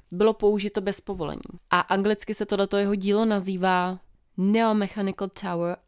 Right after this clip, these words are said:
Upper Chamber. Woods dokonce tuhletu žalobu vyhrál a požadoval, aby Universal scény odstranilo, ale nakonec povolili jejich zařazení, a to výměnou za dost vysokou částku šestimístní hodnoty.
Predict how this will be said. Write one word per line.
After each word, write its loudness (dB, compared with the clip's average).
Upper -4
Chamber. -4
Woods 0
dokonce 0
tuhletu -2
žalobu 0
vyhrál 0
a 0
požadoval, -2
aby 0
Universal 0
scény -6
odstranilo, 0
ale 4
nakonec 0
povolili 2
jejich 2
zařazení, -2
a -2
to -4
výměnou -2
za -2
dost -4
vysokou -6
částku -6
šestimístní -4
hodnoty. -8